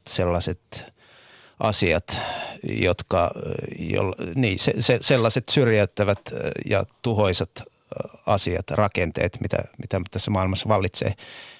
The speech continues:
Eli, eli hyvin tämmöinen vapautuksen teologinen puoli. Se sieltä puuttuu. Ö, mä katson, että kirkon tehtävä on kuitenkin hyvin, ö, tällainen, ö, mikä, mikä nyt messussakin tapahtuu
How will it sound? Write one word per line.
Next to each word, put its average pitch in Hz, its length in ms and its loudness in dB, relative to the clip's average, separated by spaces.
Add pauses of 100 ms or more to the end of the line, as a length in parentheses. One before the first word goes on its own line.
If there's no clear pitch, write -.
(100)
Eli, 90 180 -4 (360)
eli 90 160 -2
hyvin 90 140 2
tämmöinen 87 240 0
vapautuksen 95 500 0
teologinen 98 480 2 (160)
puoli. 101 300 2 (100)
Se - 220 2
sieltä 107 300 2
puuttuu. 120 680 0 (580)
Ö, 50 100 2 (460)
mä 123 140 0 (140)
katson, 127 360 4
että 120 320 4 (120)
kirkon 123 400 4 (320)
tehtävä 117 440 4
on 107 80 2
kuitenkin 113 360 2
hyvin, 110 300 2 (220)
ö, 101 180 4
tällainen, 104 480 4
ö, 98 320 0 (1120)
mikä, 104 320 0 (240)
mikä 110 220 2
nyt 117 160 2
messussakin 110 600 2 (280)
tapahtuu 104 760 2